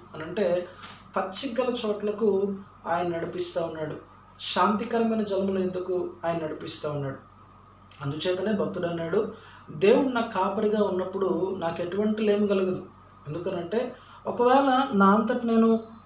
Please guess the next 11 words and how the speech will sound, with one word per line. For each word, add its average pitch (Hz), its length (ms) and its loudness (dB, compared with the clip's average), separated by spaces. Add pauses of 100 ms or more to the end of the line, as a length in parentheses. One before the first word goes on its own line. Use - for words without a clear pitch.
(120)
వెళ్తూ 208 380 4
ఉన్నట్లయితే 208 840 6 (260)
ఎక్కడ 180 280 2 (100)
పచ్చికుంటుందో 208 580 2
నాకు 202 240 4
తెలియదు, 170 400 0 (180)
ఎక్కడ 180 240 2
జలములు 190 440 6
ఉంటాయో 214 300 6
నాకు 208 200 2
తెలియదు. 170 420 0